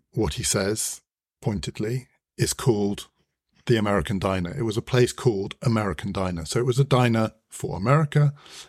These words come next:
and for Americans. It was a quintessential American place. He was part of the Great War effort for this America, and the diner was where the workers in the war effort could go to eat,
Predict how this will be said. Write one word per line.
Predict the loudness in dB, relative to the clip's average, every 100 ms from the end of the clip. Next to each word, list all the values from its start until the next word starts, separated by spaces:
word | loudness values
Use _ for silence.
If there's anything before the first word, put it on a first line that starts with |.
| -6
and | -4 2
for | 4
Americans. | 4 4 0 -4 -6 -6
It |
was | -4 -4
a | -4
quintessential | -2 -2 -2 -2 -4 -2 -4 -6 -10 _ _ -20 -20 _ -4
American | -2 0 -2 -6 -10 -10 -6
place. | -2 0 -2 -10 -16 _ _ _ _ _ _ _ _
He | -4 -2
was | -4 -6
part | -2 -2 -2
of | -4
the | 0
Great | 2 2
War | 4 2 0
effort | -6 -14
for | -4 2 2
this | 2 -2
America, | -4 -4 -8 -10 -14 -16 _ _ _ _ _ _ _ _ _ _
and | 0 2
the |
diner | 4 4 6 4
was | 4
where | 2 0 0 -2 _
the | -2
workers | 0 2 2 -2 -2 -4
in | -4
the | -2
war | 0 0
effort | -2 -4 -6 -10 -20 -10
could | -4
go | 0 0
to | 2 2
eat, | 2 -4